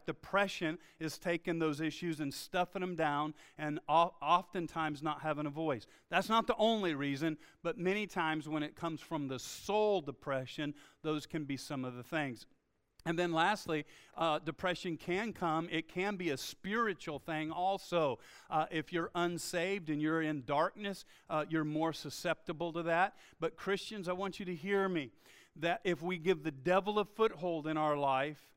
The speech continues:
and there's areas of darkness in our life, we can be saved, we can be singing songs, sitting in church,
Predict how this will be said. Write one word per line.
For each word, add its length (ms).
and 160
there's 180
areas 400
of 240
darkness 640
in 120
our 180
life, 340
we 160
can 200
be 120
saved, 720
we 100
can 140
be 120
singing 600
songs, 500
sitting 400
in 180
church, 400